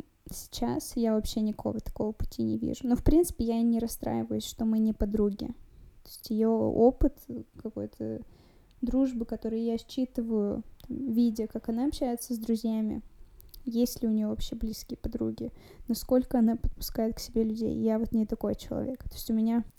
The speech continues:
если дружбы, все, я об, не знаю, об камень разобьюсь. То есть там я вот сейчас, я готова тебе помочь.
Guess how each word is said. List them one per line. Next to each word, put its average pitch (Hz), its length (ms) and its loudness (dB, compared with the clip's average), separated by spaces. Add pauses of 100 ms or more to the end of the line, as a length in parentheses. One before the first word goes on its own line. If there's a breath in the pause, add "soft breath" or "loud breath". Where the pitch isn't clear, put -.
если 240 300 4
дружбы, 240 560 4
все, - 180 0
я 220 220 2
об, 220 80 -2 (160)
не 233 200 4
знаю, 220 200 -2
об 220 100 -4
камень 220 340 -2
разобьюсь. 226 520 -4
То 240 60 -2
есть 202 180 4
там 214 220 -4
я 220 140 -2
вот 226 160 -4
сейчас, 285 400 -2
я 254 100 2
готова 226 340 0
тебе 226 220 -4
помочь. 220 400 -2